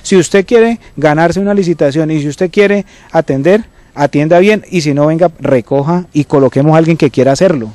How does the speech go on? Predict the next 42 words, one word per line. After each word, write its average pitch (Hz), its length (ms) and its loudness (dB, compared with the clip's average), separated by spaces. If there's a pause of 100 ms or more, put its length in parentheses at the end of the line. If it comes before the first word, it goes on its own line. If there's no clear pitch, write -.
¿sí 143 80 -6
me 139 60 -6
entiende? 170 400 -4 (260)
Porque 156 300 0
hay 147 120 6
unas, 185 380 2
hay 139 160 2
unas 170 140 2
empresas 160 360 0
que 135 300 0 (340)
prestan 131 360 0
un 170 100 -2
buen 185 140 2
servicio 190 640 -2 (180)
y 160 140 2
no 160 160 2
por 196 160 2
eso 208 180 2
hay 208 60 2
que 214 120 2
satanizarlas 165 640 0
a 170 60 0
todas. 170 400 2
Entonces 151 400 -4
yo 175 100 2
considero 180 460 2
que 170 200 -2 (180)
quien 151 220 0
haga 202 220 2
las 247 140 2
cosas 214 260 2
bien 254 220 0 (120)
será 156 280 2
premiado, 185 480 2
pero 160 180 2
el 151 60 -2
que 143 160 -2
no 175 200 4
haga 208 160 2
las 196 140 2
cosas 180 260 0
bien 226 180 0